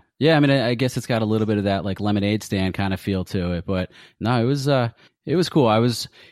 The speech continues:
you know, a little part of me, of course, was proud that, hey, I brought this idea to the school, but I was even more proud of the teacher,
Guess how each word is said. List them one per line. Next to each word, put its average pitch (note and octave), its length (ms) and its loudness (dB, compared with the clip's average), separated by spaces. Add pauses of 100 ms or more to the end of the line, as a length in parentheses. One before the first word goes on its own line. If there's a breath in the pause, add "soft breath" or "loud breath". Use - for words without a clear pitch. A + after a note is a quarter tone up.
(120 loud breath)
you F3 260 -4
know, C3+ 160 2
a G#2+ 140 -6
little D#3 200 0
part C#3 220 0
of B2+ 60 2
me, B2+ 120 2
of A#2+ 120 0
course, A#2+ 260 0
was A2+ 120 -4
proud A2 420 -2
that, G2+ 200 -2
hey, C#3 340 -4
I A#2 140 -2
brought A#2 300 -2
this G#2+ 160 -6
idea A2 360 2
to G#2 60 0
the G2+ 60 0
school, D3+ 280 2
but G#2+ 160 4
I A2 120 4
was A2 380 0 (520)
even C3 300 4
more A#2 280 4
proud B2 260 0
of G2+ 100 -2
the F#2+ 100 -2
teacher, C3+ 560 -2